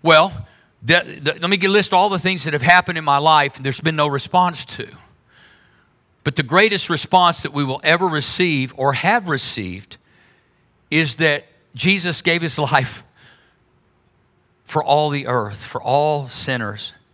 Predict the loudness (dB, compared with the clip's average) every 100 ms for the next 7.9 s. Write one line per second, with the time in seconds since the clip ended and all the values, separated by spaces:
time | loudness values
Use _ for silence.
0 | 0 2 2 -2 -4 -4 -6 -12 -14 -16
1 | -16 -18 -20 _ _ _ _ _ _ _
2 | _ _ _ _ _ _ _ _ _ _
3 | -2 2 2 2 0 2 2 4 4 2
4 | -2 -2 -8 -4 0 2 2 -4 -10 -10
5 | -10 _ _ _ _ _ _ _ _ _
6 | 0 4 2 2 -6 -4 -2 0 -2 -4
7 | -6 -8 -10 -6 -6 -6 -12 -14